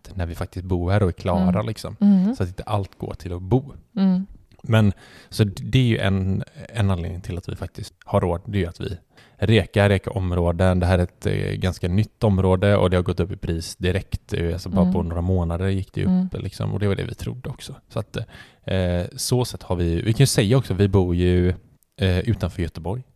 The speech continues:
Speaker 2: Mm.
Speaker 1: Eh, det är inte jättebilligt,
Speaker 2: Mm.
Speaker 1: liksom, om man ser till, eh, Sverige generellt,
Speaker 2: Mm.
Speaker 1: liksom. Så det är också en sån här grej, här behöver vi vara extra <laughs> noga, liksom, eh, med priserna.
Speaker 2: Mm.
Speaker 1: Så.
Speaker 2: Men rent så här ekonomiskt, hur,
Speaker 1: Mm.
Speaker 2: hur, eh,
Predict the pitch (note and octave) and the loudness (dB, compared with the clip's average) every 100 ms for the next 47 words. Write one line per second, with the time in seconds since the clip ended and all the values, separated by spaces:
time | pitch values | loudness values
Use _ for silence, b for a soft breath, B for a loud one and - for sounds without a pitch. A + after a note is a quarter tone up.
0 | - G3+ F#3+ C4 _ F#2+ F2+ F2 F2+ E2+ | -4 0 2 0 _ -2 -2 0 0 0
1 | E2+ F2 - F2 E2 E2+ F2+ F2 G#2+ - | -4 -6 -6 -4 -4 -2 -4 -2 -6 -6
2 | - - G3 G3 G#3 F2 F2 - E2 - | -16 -10 0 0 0 -2 -2 -4 -6 -6
3 | F2 E2+ E2 - E2 E2+ G2+ - _ - | -6 -4 -4 -4 -6 -4 -4 -6 _ -4
4 | F#2+ F2+ F2+ - - - A2+ - B B | 2 4 2 -4 -12 -4 -4 -4 B B
5 | B - F#2 G2 F#2 - G#2 F#2+ F2+ F2+ | B -4 0 0 -2 -2 -2 0 0 -2
6 | - F2+ F#2+ G2 F#2+ E2+ - - - - | -2 -2 2 2 2 -2 -4 -14 -14 -14
7 | - - A2+ C3 G#2 F#2 - - F#2 - | -12 0 4 4 4 -2 -8 -8 -12 -10
8 | D2+ - B B - F2+ E2 E2+ E2 E2 | -12 -12 B B -8 -4 -2 -2 -4 -6
9 | E2 _ _ - G2 - - - - G3 | -10 _ _ -2 -2 -2 -8 -12 -2 2
10 | F#3 F#3 _ _ _ - G#2+ B B B | 2 0 _ _ _ -10 -10 B B B
11 | - G#3+ A3+ G3+ G3 - G3 F#3 - G3 | 4 6 6 4 0 -2 -4 -4 2 4
12 | F3+ E3+ F#3+ - F#3+ F3+ G3 F3+ F#3 F3 | 4 4 0 0 0 2 2 2 2 0
13 | F3 E3+ F3 F3 D#2+ | 0 0 -2 -2 -4